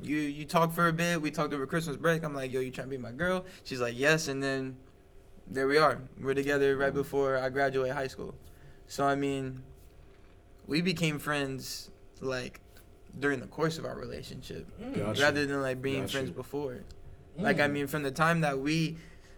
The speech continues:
Speaker 1: talked to each other on Instagram to the time that we talked to each other on text messages, like, I mean,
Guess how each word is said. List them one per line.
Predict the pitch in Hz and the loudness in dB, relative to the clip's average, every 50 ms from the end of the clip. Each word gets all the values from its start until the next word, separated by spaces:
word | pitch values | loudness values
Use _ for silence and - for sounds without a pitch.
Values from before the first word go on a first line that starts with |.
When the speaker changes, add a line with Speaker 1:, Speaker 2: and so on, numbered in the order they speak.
| - - - | -20 -14 -4
Speaker 1:
talked | - 165 151 156 156 | 2 2 2 2 2
to | - 151 | 0 0
each | 143 139 - | 0 2 2
other | 147 143 139 135 | 2 4 4 4
on | 127 123 117 | 4 2 2
Instagram | 135 156 156 - 156 151 156 151 151 147 143 | 0 -2 0 -2 -2 0 0 0 0 0 0
to | 131 135 | 0 0
the | 131 | -2
time | 127 - 143 139 135 | 0 0 0 0 0
that | 135 131 | -2 -2
we | 135 139 | -2 -2
talked | 131 - 139 135 131 | -2 0 0 4 4
to | - 135 | 4 4
each | 131 123 139 | 4 4 2
other | 135 131 127 127 123 123 117 - | 2 4 4 2 2 0 -2 -4
on | - 120 120 117 117 | -6 -6 -6 -6 -4
text | - 135 143 139 139 | -2 -2 0 0 -2
messages, | 127 123 120 120 120 113 - 113 113 110 113 - - - - - - - - - - - - - - - - - - - | -4 -6 -6 -6 -8 -10 -8 -8 -8 -8 -8 -10 -12 -12 -14 -18 -20 -20 -20 -20 -20 -20 -20 -20 -20 -20 -20 -16 -10 -6
like, | 123 123 - | -6 -4 -4
I | 123 120 | -4 -4
mean, | 123 123 120 117 113 117 120 | -4 -4 -4 -4 -4 -6 -8